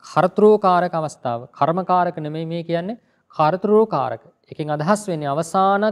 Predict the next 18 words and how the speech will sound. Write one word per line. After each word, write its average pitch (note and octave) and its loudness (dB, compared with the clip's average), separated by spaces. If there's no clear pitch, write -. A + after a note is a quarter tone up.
ක්‍රියාවෙන් G#3 0
ප්‍රකාශ G3+ 2
කරන්නේ, C3+ -2
නැත්නම් D3 -6
අවසාන F3 -2
ක්‍රියාව F3+ -2
බැඳලා F3+ 0
තිබෙන්නේ E3+ -6
වාක්‍යයක D#3+ -4
කර්තෘ G3+ -4
හා F3+ -8
සමග. C3+ -12
කර්තෘ E3 -2
කරන G3 0
ක්‍රියාවන් F#3+ 2
මේ E3 0
ප්‍රකාශ D3 -4
වන්නේ. A#2 -10